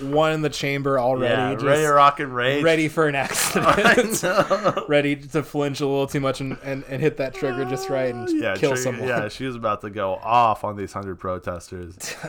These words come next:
Speaker 2: And the homie was, like, holding the gun like a suitcase. Like, it wasn't even, like, an actual gun. It was, like, still goals, honestly. Okay,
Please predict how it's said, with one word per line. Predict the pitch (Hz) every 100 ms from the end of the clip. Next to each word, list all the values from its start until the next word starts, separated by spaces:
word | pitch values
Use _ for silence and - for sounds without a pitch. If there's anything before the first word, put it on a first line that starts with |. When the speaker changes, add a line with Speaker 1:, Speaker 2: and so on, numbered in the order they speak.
| 139
Speaker 2:
And | - 139
the | 151
homie | 156 185 185
was, | 151 131
like, | 127 117
holding | 131 135 135 139 139 131
the | 117
gun | 120 117
like | 113 95
a | 92
suitcase. | - 107 - 90 85 -
Like, | 101 101
it | 117
wasn't | 135 131 131
even, | 127 120
like, | 113 110
an | 101
actual | 98 95 92
gun. | 90 92 90 92 92
It | 92
was, | 90 -
like, | - - - - - - -
still | - 90
goals, | 92 85 - - - - -
honestly. | - - - - 60 - - - - - - - - - - - _ _ _ _ 120
Okay, | 131